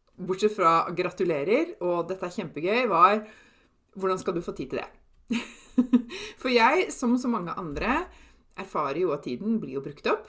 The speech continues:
og jeg har ganske mange jern i ilden. Jeg har en, eh, jeg er gründer og, og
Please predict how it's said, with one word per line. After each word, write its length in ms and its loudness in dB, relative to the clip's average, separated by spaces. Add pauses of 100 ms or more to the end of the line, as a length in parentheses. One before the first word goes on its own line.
(160)
og 100 2
jeg 160 2
har 200 -4
ganske 280 -10
mange 220 -10
jern 240 -10
i 80 -16
ilden. 380 -4 (400)
Jeg 140 -2 (100)
har 260 -4 (100)
en, 200 -8
eh, 360 -10
jeg 120 -8
er 120 -6
gründer 520 2
og, 260 -2
og 240 -2